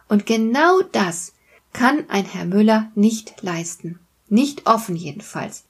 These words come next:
Er wird die Überlegenheit des I-T-Lers höchstwahrscheinlich tief in sich drin gespürt haben, auch wenn er sich darüber und über sein eigenes unangemessenes Verhalten bestimmt keine Rechenschaft ablegt,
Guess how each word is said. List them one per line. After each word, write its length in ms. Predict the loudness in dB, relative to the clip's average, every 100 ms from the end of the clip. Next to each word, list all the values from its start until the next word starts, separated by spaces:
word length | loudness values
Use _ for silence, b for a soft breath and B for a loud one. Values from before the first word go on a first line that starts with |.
| _
Er 160 | -2 2
wird 180 | 2 2
die 80 | 0
Überlegenheit 760 | 0 2 2 2 -2 -2 -4
des 140 | -4
I-T-Lers 640 | -4 -4 -4 -4 0 0 0
höchstwahrscheinlich 840 | -2 -2 -6 -4 -4 -2 -4 -6
tief 380 | -4 0 0 -4 B B B B
in 180 | 4 4
sich 280 | 6 2 2
drin 260 | 2 4
gespürt 560 | 2 -2 -4 -2 -2 -2
haben, 360 | -4 -4 -4 -10 b b b b _ _
auch 180 | -2 2
wenn 160 | 4
er 100 | 4
sich 280 | 2 -6 -6
darüber 580 | 0 2 2 2 2 2 b b b b -4
und 140 | -2
über 180 | 2 2
sein 300 | 2 -2 0
eigenes 480 | 2 2 2 -2 -4
unangemessenes 960 | -2 0 0 0 2 0 0 -2 -2
Verhalten 480 | -6 -2 -2 -2 -4
bestimmt 640 | -6 -8 -2 2 2 2
keine 260 | 0 2 2
Rechenschaft 540 | 2 -2 -6 -6 -8
ablegt, 480 | -10 -6 -4 -4 -4